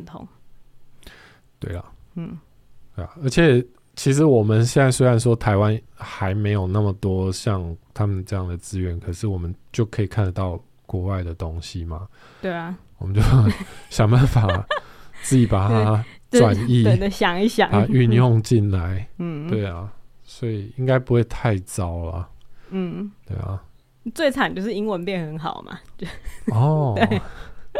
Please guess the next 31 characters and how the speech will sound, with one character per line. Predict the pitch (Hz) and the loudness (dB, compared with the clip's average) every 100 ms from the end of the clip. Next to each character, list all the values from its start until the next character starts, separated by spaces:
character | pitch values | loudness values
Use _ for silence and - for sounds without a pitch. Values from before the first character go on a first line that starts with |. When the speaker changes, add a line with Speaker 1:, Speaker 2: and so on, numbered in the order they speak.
| - | 2
Speaker 2:
太 | - 147 131 | 4 6 4
惨 | - 113 95 | 2 -2 -2
了 | 85 | -4
吧。 | 90 90 92 | -4 -2 -2
Speaker 1:
<laughs> | |
对， | 247 240 | 0 2
太 | 254 247 226 | 2 2 4
惨 | 226 185 160 | 2 2 0
了 | 175 | -2
吧。 | 175 - - 202 - - - - - | -4 -4 -4 -6 -8 -12 -14 -16 -14
Speaker 2:
<laughs> | - - - - - - - - | -14 -12 -12 -12 -12 -14 -14 -12
哦， | 98 95 101 101 - - | -10 -8 -10 -12 -16 -16
还 | - 113 | 0 2
是 | 113 143 | 4 2
希 | 147 | 2
望 | 131 | 2
我 | |
们 | 104 90 | 2 -2
赶 | 90 | -4
快 | 87 | -4
做 | 104 117 101 | -2 -2 -2
出 | - 98 | -2 -4
属 | - 95 90 | -4 -6 -6
于 | 87 90 - | -4 -6 -10
自 | - - | -8 -2
己 | 110 | 0
的 | 92 87 - - | 0 -4 -6 -6
内 | 123 113 90 | 0 2 2
容 | 85 87 90 101 | -2 -8 -10 -12
啊。 | 101 104 - - _ - | -10 -12 -14 -20 _ -12
Speaker 1:
哦， | 180 | -10